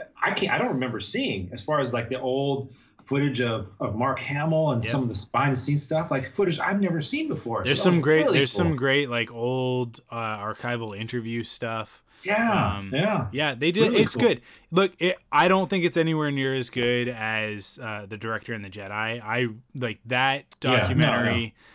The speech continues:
Speaker 2: is, but that documentary is tight.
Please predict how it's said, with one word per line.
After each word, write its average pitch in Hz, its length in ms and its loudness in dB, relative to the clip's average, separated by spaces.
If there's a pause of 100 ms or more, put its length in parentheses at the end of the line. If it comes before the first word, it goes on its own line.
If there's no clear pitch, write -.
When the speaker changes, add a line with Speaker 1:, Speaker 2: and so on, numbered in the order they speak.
(220)
Speaker 2:
is, 131 280 2
but 131 320 0
that 160 180 2
documentary 165 560 2
is 104 100 -8
tight. - 440 -8